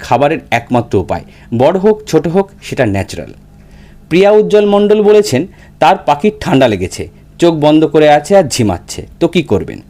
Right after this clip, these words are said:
তো দিদিভাই বা দাদাভাই, টিয়া পাখির ঠান্ডা লাগলে কী করবেন, চোখ বন্ধ করে ঝিমালে কী করবেন, এই নিয়ে আমার চ্যানেলে দুটি আলাদা ডেডিকেটেড ভিডিও দেওয়া আছে, সেগুলো দেখে আসবেন, তাহলে আপনার প্রবলেম সলভ হয়ে যাবে। মিস্টার আকাশ সূত্রধর বলেছেন,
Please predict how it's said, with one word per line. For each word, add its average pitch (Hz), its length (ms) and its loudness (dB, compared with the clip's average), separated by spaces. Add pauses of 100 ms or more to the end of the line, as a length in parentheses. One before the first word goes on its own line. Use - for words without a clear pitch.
(400)
তো - 100 0
দিদিভাই 208 380 4
বা 220 120 4
দাদাভাই, 180 440 2 (520)
টিয়া 190 220 2
পাখির 214 340 0
ঠান্ডা 151 320 0
লাগলে 208 240 2
কী 202 160 -4
করবেন, 196 380 2 (380)
চোখ 185 140 2 (140)
বন্ধ 170 200 2 (120)
করে 180 120 4 (100)
ঝিমালে 175 340 2
কী 190 140 -4
করবেন, 110 360 0 (300)
এই 180 200 2
নিয়ে 220 180 2 (120)
আমার 175 220 2
চ্যানেলে 170 280 2
দুটি 165 200 0 (160)
আলাদা 151 280 2
ডেডিকেটেড 131 480 0 (100)
ভিডিও 120 200 2
দেওয়া 147 240 4
আছে, 147 200 0 (340)
সেগুলো 135 260 2
দেখে 117 280 -2
আসবেন, 180 300 -2
তাহলে 113 300 -2
আপনার 110 260 -4
প্রবলেম 107 280 -2 (120)
সলভ 98 260 0
হয়ে 82 160 -10
যাবে। 87 160 -18 (340)
মিস্টার 156 260 2 (220)
আকাশ 202 260 0
সূত্রধর 214 500 0
বলেছেন, 123 320 0